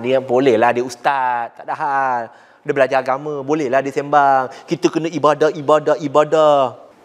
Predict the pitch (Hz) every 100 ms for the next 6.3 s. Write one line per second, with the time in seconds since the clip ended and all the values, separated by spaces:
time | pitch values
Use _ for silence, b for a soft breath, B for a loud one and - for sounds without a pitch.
0 | _ _ - 139 131 135 135 143 131 131
1 | 120 117 113 - 120 156 160 - - -
2 | - - - _ - 123 120 117 139 151
3 | - 127 123 131 123 123 127 120 120 117
4 | 131 - 127 101 123 120 120 127 - -
5 | - - 127 127 123 123 123 127 127 117
6 | 107 104 90